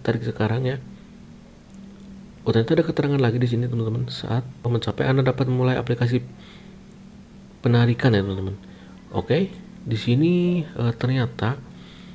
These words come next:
memang katanya harus ada level lagi yang kita selesaikan, teman-teman. Gua nggak tahu ya levelnya itu di mana, teman-teman, karena di sini memang nggak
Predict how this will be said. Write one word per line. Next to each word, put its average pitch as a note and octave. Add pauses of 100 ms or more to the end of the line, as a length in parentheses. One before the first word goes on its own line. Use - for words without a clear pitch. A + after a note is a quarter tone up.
(340)
memang C#3
katanya A#2+
harus A2
ada G#2+
level G#2+
lagi G#2
yang B2
kita A2+
selesaikan, G#2+
teman-teman. G2+
Gua C#3+ (100)
nggak A2+
tahu B2
ya G#2+
levelnya A2
itu G#2+
di G2+
mana, G#2
teman-teman, A2
karena A2
di G2+
sini G#2
memang G2+
nggak G2